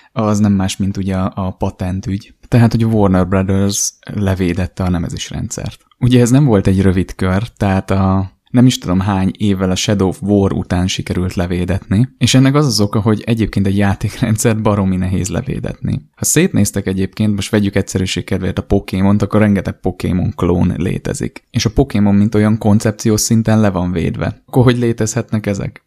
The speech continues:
Probléma az, hogy nagyon nehéz levédetni egy játékrendszert, vagyis szinte lehetetlen,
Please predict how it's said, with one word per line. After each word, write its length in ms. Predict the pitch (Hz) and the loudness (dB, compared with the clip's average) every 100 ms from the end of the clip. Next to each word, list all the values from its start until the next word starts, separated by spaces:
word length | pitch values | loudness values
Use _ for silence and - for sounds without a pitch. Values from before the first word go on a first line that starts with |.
| - | -2
Probléma 540 | 147 139 101 98 95 | 2 4 4 2 0
az, 140 | 104 | 0
hogy 120 | - 107 | 2 4
nagyon 300 | 110 104 98 | 4 4 2
nehéz 320 | 95 95 92 | 2 0 -2
levédetni 560 | 95 92 92 92 - | -2 -2 -4 -6 -6
egy 100 | 92 | -4
játékrendszert, 800 | 92 90 92 95 - 98 104 95 | -2 -4 -4 -6 -4 -4 -2 -4
vagyis 160 | 101 95 | -2 -2
szinte 340 | - 101 95 | 0 0 2
lehetetlen, 680 | 98 95 - - - 95 127 | 0 0 -4 -8 -6 -4 -4